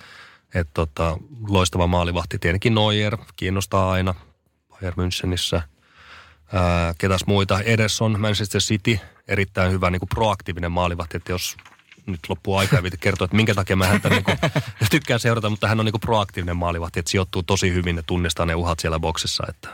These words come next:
et tota, ja kyllä mä nyt sanon, että kaikki pelaajat ja kaikki maalivahdit, jotka Champions Leagueassa pääsee pelaamaan, niin ne on niinku huippupelaajia. Tietenkin Luke kiinnostaa mua henkilökohtaisesti, katoin aina Leverkusenin otteet ja, mut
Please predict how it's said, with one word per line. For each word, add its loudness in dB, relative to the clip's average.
et -4
tota, -4
ja 0
kyllä 4
mä 6
nyt 2
sanon, 4
että 0
kaikki 2
pelaajat 2
ja -14
kaikki 0
maalivahdit, 2
jotka -8
Champions 0
Leagueassa -2
pääsee 0
pelaamaan, 0
niin -2
ne 0
on 0
niinku -4
huippupelaajia. 0
Tietenkin 0
Luke 2
kiinnostaa 0
mua 2
henkilökohtaisesti, -2
katoin 0
aina 0
Leverkusenin -2
otteet -4
ja, -2
mut 4